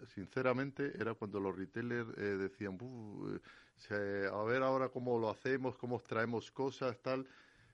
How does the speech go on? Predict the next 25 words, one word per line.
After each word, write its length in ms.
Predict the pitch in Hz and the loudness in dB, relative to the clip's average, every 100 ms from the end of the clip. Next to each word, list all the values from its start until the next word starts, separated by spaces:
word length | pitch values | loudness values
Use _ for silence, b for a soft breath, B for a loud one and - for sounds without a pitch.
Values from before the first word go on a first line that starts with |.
| B | B
A 80 | 95 | 0
mí 80 | 123 | 4
lo 120 | 180 | 4
que 80 | 185 | 6
me 100 | 170 | 4
sorprendía 800 | 156 147 139 127 143 170 175 - - _ | 4 4 4 6 6 6 4 0 -14 _
es 140 | - 123 | -6 -2
que 100 | - | 2
a 60 | 120 | 4
nadie 220 | 139 147 | 4 4
le 120 | 147 | 2
sorprendiera 640 | - 131 123 117 113 131 127 | 2 -2 0 2 2 2 2
que 100 | 104 | 2
fuera 260 | 127 123 | 4 4
unas 200 | 123 117 | 4 4
Navidades 440 | 110 101 104 120 110 | 4 4 4 4 2
atípicas. 480 | - 139 - 87 - _ b b b b | -2 -2 -2 -6 -8 _ b b b b
O 40 | |
sea, 100 | - | -2
en 120 | 92 98 | -2 2
medio 340 | 139 139 107 | 4 6 6
de 160 | 101 101 | 6 4
una 240 | 117 135 | 6 4
pandemia 600 | 131 123 120 131 127 120 107 | 6 4 4 4 6 4 4
general, 380 | 107 120 127 | 2 2 2